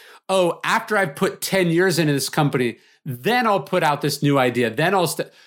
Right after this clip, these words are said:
but no, now you don't wanna lose ten years of work, right? You'd think that finan-, the financially successful people would be the most comfortable taking the risks, but they have the, the luxury, the privilege of knowing exactly what it might cost them,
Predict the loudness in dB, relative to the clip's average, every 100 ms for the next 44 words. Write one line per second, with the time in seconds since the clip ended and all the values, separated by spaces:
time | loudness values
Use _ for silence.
0 | _ -2 0 0 0 0 0 0 0 0
1 | 0 2 0 0 2 2 2 2 0 0
2 | 0 2 0 2 0 -2 0 0 -4 -14
3 | _ _ 0 2 0 0 0 2 0 -2
4 | 0 0 2 0 -2 -4 -2 0 2 0
5 | 0 0 0 0 0 0 0 -2 0 0
6 | 2 2 2 2 2 2 2 2 2 -2
7 | -10 _ _ _ -6 -2 0 0 0 0
8 | 0 0 0 0 -2 0 0 0 -4 -12
9 | -18 -20 -14 -4 -4 -2 0 2 0 0
10 | 0 -2 -4 _ _ -2 -2 0 0 0
11 | 0 2 4 4 2 -2 0 0 2 2
12 | 0 -4 -8 -14 -20 _ -2 0 2 2
13 | 2 2 0 -2 -2 -2 -2 -2 0 0
14 | 0 0 0 0 -6 0 0 0 -6 -12
15 | -16